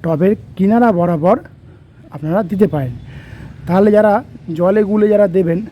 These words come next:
তারা কতটা পরিমাণ দেবেন? এক লিটার জলে বড় যে চা চামচ হয়, সেই চা চামচের এক চামচ নিয়ে আপনারা জলে গুলে নেবেন, এক লিটার জলে। সেই এক লিটার জল থেকে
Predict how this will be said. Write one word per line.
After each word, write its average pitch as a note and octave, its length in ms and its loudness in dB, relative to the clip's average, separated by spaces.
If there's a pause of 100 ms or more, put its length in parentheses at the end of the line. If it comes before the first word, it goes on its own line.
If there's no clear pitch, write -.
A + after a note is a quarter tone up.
(160)
তারা F3+ 160 -2 (100)
কতটা F#3 240 -4
পরিমাণ G#3 380 0
দেবেন? G3+ 220 2 (1200)
এক F3+ 280 0
লিটার A3+ 400 4 (100)
জলে F3+ 360 0 (640)
বড় E3+ 320 0
যে F#3+ 180 0 (180)
চা F3 160 0
চামচ G#3 380 0
হয়, D3 180 -2 (280)
সেই E3 140 -4
চা E3+ 220 -4
চামচের G#3 440 0 (680)
এক E3+ 240 -4
চামচ G#3 300 4 (400)
নিয়ে G#3 320 2
আপনারা F3+ 300 0
জলে E3+ 320 0
গুলে F#3 220 0
নেবেন, D#3+ 280 0 (520)
এক F#3 200 -2
লিটার G#3+ 300 2
জলে। D3+ 300 -2 (480)
সেই E3+ 260 -6
এক F#3 240 0
লিটার A3 320 2
জল F#3 240 2
থেকে G3 280 0